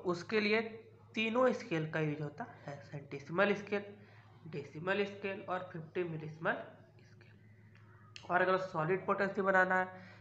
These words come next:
यानी ट्राइचुरेशन करना है तो उसमें सिर्फ और सिर्फ हम लोग सेंटीसिमल स्केल और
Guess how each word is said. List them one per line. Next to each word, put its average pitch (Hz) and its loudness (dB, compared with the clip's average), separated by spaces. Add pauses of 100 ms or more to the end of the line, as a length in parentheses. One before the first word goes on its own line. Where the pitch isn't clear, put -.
(160)
यानी 170 4
ट्राइचुरेशन 156 0
करना 196 6
है 208 0 (460)
तो 214 0 (120)
उसमें 214 2
सिर्फ 233 -2
और 208 8
सिर्फ 208 -4
हम 170 -6
लोग 185 -6
सेंटीसिमल 160 -6
स्केल 233 -10
और 160 -10